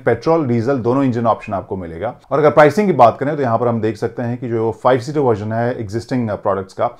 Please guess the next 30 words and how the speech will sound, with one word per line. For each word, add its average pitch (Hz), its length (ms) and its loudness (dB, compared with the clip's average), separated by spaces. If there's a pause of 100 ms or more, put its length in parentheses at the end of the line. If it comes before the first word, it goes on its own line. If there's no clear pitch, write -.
(240)
uh, 110 340 4
except, 117 400 -2
uh, 92 140 -2
एक्सयूवी 101 260 -8
फ़ाइव 90 200 -6
डबल 85 200 -10
ओ, 127 40 -8
वहाँ 139 640 -2
के 151 120 -2
मुकाबले 123 520 2
Creta, 123 440 2
uh, - 160 -8
पहले 110 380 -2
से 120 160 -4
एग्रेसिव 104 300 -6
प्राइसिंग 92 280 -6
के 98 40 -8
साथ 90 260 -10
आती 80 220 -12
है, 113 80 -10
तो 123 120 -12
I 90 140 -6 (120)
guess 127 260 -6
Alcazar 107 380 -2
का 107 100 -4
भी 135 160 -6
प्राइसिंग 101 460 -6
जो 101 60 -8
है 92 80 -6
होगा, 107 340 -4